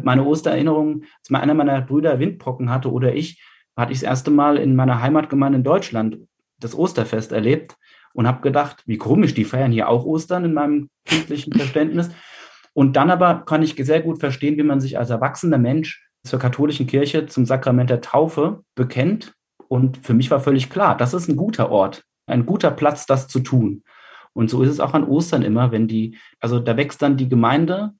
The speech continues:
Speaker 1: die Gemeinschaft des Orts, da sind wir in der Regel dreistellig an Personen, die da sind, weil dann kommt alles, was, äh, der deutschen Sprache in irgendeiner Weise mächtig ist, aus der Gegend dazu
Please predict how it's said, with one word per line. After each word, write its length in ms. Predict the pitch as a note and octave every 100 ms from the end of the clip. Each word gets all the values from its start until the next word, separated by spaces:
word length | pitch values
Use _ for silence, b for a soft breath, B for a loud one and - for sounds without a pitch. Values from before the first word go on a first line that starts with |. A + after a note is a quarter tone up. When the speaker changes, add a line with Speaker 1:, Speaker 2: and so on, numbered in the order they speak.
| _
Speaker 1:
die 40 | B2+
Gemeinschaft 400 | B2 C3+ C3 B2+
des 100 | B2
Orts, 320 | A#2+ E3 -
da 100 | -
sind 180 | A#2+ D3+
wir 60 | D3
in 80 | C3
der 140 | A#2
Regel 200 | A#2+ C3
dreistellig 760 | A2+ E2 G2 - F2+ E2 -
an 140 | - F#2
Personen, 440 | G2 F2+ G2 F#2
die 120 | F2+
da 200 | F2 F2+
sind, 200 | G#2 B2+
weil 180 | A#2 A2
dann 340 | A2 A2 C3 B B B -
kommt 260 | A#2 B2
alles, 320 | - B2+ D3 -
was, 280 | B2+ B2+
äh, 260 | - B2 A#2 A#2 B _
der 80 | A2
deutschen 360 | A#2+ B2+ C3 C3+
Sprache 420 | - A#2+ B2+ C3
in 60 |
irgendeiner 400 | C3+ D3+ D3+ B2
Weise 260 | A2+ A#2+ B2
mächtig 460 | A2 D3+ - A#2+ A#2+
ist, 180 | C#3+
aus 200 | - A#2+
der 140 | A#2+ A2
Gegend 340 | B2 C3 C3+
dazu 560 | B2 A#2 - E3+ C4